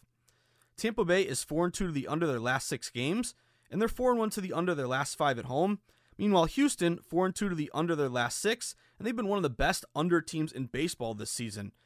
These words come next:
And they're also five and one to the under their last six when these two teams face off head-to-head. And this is also kind of a sharp money underplay, as sixty-five percent of bets are taking the over tonight, yet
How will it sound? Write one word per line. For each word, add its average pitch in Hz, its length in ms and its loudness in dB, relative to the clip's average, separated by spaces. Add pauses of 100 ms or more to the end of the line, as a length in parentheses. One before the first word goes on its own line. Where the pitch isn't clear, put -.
(240)
And 135 100 -6
they're 151 60 2
also 202 240 2
five 156 300 4
and 160 80 0
one 160 140 0
to - 100 -14
the 139 120 -8
under 139 380 0 (220)
their 131 160 -2
last 139 280 0
six - 300 -6
when 143 100 -4
these 127 200 -4
two 147 120 -4
teams 135 340 -6
face 127 280 -6
off 127 200 -4
head-to-head. 127 520 0 (580)
And - 80 -10
this 233 100 -6
is - 40 -2
also 269 300 4
kind 233 180 -2
of 233 60 0
a 202 60 4
sharp 208 300 2
money 185 200 -2
underplay, 233 640 2 (260)
as 139 140 -4
sixty-five 185 540 -2
percent 180 280 0
of 135 100 -2
bets 160 240 0
are 127 80 -4
taking 156 320 -2
the 110 160 -6
over 175 300 4
tonight, 220 400 2 (260)
yet 226 240 4